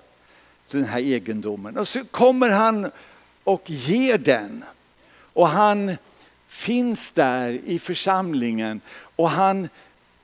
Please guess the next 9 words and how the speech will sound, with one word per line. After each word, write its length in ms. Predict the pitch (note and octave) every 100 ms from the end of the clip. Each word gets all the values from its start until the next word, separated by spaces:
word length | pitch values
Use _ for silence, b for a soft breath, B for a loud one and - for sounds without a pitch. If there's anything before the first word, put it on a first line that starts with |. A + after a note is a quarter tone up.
| _ _ _ _ -
utvecklas 1160 | A#3 G#3+ - A3 F#3+ - G#3+ G#3 F#3 - - -
till 340 | - F#3 F3+ F3+
en 400 | F3 E3 E3 D3 - _ _ - _ _ _ _ _ _ _ -
stark 880 | - - F3+ F#3 F#3+ D3 _ - - - _ _ _ _
förkunnare, 1040 | - - - - F#3 G3 F3 C#3+ A#2+ G#2 G#2
Guds 640 | F#2+ F2 G#3+ - - -
man 500 | D3+ F3 G3+ F3+ B2 A2
som 240 | - D3 -
hade, 800 | - - G3+ G#3 B2 F3 F#3+